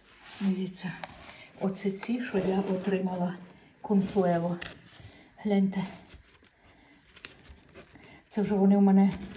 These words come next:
тиждень стоять. І дивіться, які вони манюсінькі. Але я їх уже майже спасла. Дивіться, прийму цю штуку.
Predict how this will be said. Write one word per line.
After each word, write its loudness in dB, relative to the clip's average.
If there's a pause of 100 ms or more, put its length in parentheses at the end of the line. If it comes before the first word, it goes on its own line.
(540)
тиждень 2
стоять. 0 (1400)
І 8
дивіться, 6
які 6
вони 10
манюсінькі. 8 (440)
Але 10
я 10
їх 6
уже 6 (280)
майже 6
спасла. 0 (640)
Дивіться, -10
прийму -4 (600)
цю 6
штуку. -4